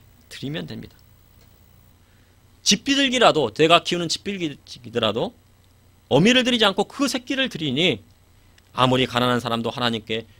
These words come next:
번제를 드릴 수 있었습니다. 그런데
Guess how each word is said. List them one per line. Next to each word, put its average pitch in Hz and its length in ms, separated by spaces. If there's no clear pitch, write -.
번제를 104 600
드릴 127 240
수 - 160
있었습니다. - 460
그런데 107 420